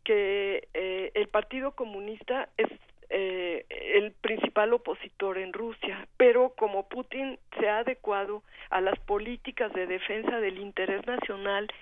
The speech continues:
y los recursos naturales de Rusia, entonces por eso, eh, más que un frente opositor, es una oposición leal. También está el partido,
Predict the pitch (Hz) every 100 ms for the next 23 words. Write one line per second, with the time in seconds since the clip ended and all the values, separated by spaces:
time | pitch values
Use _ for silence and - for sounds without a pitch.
0 | - - 220 196 208 208 - 254 220 262
1 | 226 196 - 214 190 214 233 240 233 254
2 | 226 247 226 - - - - 208 208 214
3 | 220 262 - - 247 240 247 - 247 254
4 | - - - 208 208 202 233 226 254 262
5 | 285 254 247 254 247 226 220 254 226 190
6 | 156 180 - 208 - 220 233 - - -
7 | - - - 208 220 262 233 226 208 160
8 | 170 196 - 202 185 180 175 190 196 -
9 | - - - - - - - 208 220 233
10 | 254 262 247 226 226 214 208 - 214 214
11 | 214 208